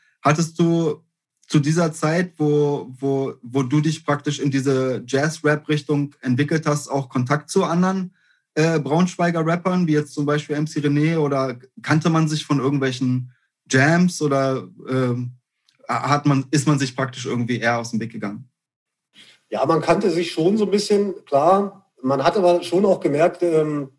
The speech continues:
Speaker 2: dass das Ganze irgendwie ein Sport ist. Äh, jeder will halt der Beste sein und, ähm, äh,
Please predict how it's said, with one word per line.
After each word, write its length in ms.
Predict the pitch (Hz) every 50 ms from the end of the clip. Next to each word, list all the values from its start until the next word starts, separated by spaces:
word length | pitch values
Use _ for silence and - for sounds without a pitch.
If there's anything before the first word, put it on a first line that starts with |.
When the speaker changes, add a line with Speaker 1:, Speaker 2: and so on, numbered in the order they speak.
| _ _ _
Speaker 2:
dass 200 | 226 131 131 127
das 240 | 160 156 - - -
Ganze 260 | - 156 165 165 180
irgendwie 220 | 170 165 160 165 156
ein 60 | 139
Sport 380 | - - - 151 170 202 208
ist. 300 | 202 220 220 - - - _ _ _ _ _ _
Äh, 140 | 170 156 151
jeder 280 | 139 160 170 180 165
will 100 | 170 170
halt 160 | 160 165 160 160
der 100 | 147 127
Beste 300 | 147 160 160 - - 196
sein 400 | 165 170 170 175 185 185 175 165
und, 180 | 151 143 147
ähm, 320 | 156 151 143 139 135 131 127 - - - _ _ _ _ _ _ _ -
äh, 280 | 113 131 147 143 139